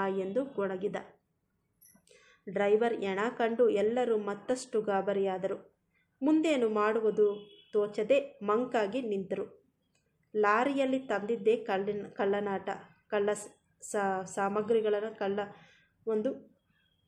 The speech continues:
ವಸ್ತುಗಳನ್ನ, ಕಳ್ಳ ಮಾಲನ್ನ ತಂದಿದ್ರು. ಆದ್ರೆ ರಾತ್ರೋರಾತ್ರಿ ಆನ್-, ಅನ್‌ಲೋಡ್ ಮಾಡಲು ಆನೆ ಕರೆಸಿದ್ದು, ಪೊಲೀಸರಿಗೆ ಈ ಆಕಸ್ಮಿಕ ತಿಳಿದರೆ ಎಲ್ಲ, ಎಲ್ಲ ಕ್ರಮಬದ್ಧವಾಗಿ ಮಾಡಬೇಕಾಗುತ್ತದೆ.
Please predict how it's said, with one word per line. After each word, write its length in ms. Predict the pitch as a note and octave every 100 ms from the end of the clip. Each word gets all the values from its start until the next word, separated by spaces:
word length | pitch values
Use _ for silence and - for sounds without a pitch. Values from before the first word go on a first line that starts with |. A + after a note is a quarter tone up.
| _ A3
ವಸ್ತುಗಳನ್ನ, 580 | G#3+ - C4 B3 A3+ B3+ B3+
ಕಳ್ಳ 200 | G3+ G3+
ಮಾಲನ್ನ 460 | G3+ G3 A3 C4 B3+
ತಂದಿದ್ರು. 800 | B3 G3+ G3 F#3+ F#3+ - - _ _ - - _ _ _ _ -
ಆದ್ರೆ 640 | F#3+ F#3 C4+ F4 - _ _ _ _ _ _ _ _ _ -
ರಾತ್ರೋರಾತ್ರಿ 920 | A#3+ C#4 C#4+ F4 E4 A#3 A3 A3 C#4+
ಆನ್-, 520 | - G#3 G#3+ B3 B3+ - _ _ _ _ _ _ -
ಅನ್‌ಲೋಡ್ 440 | B3 C4 D#4 D4
ಮಾಡಲು 640 | G#3+ G3+ G#3 G#3+ G3+ -
ಆನೆ 340 | - G#3 A3+ A#3+
ಕರೆಸಿದ್ದು, 880 | A#3+ G3+ G3 G#3 E3+ E4 - - _ _ _
ಪೊಲೀಸರಿಗೆ 680 | C4+ D4 D#4+ D#4 A#3+ G#3 B3+
ಈ 240 | B3 A3+
ಆಕಸ್ಮಿಕ 640 | G#3+ G3 G3 C4 C4 C4 B3 A3+
ತಿಳಿದರೆ 520 | A3 G3 A#3 C#4+ A3
ಎಲ್ಲ, 560 | G#3+ G#3 G#3 A3 B3 B3 - -
ಎಲ್ಲ 300 | G#3 A#3 B3+ C4 B3+
ಕ್ರಮಬದ್ಧವಾಗಿ 840 | G#3 G#3+ A3 C4 A3+ G#3 G3 G3+
ಮಾಡಬೇಕಾಗುತ್ತದೆ. 960 | G3 F#3 G3+ G#3 G3 G3 F#3+ F#3+ F#3+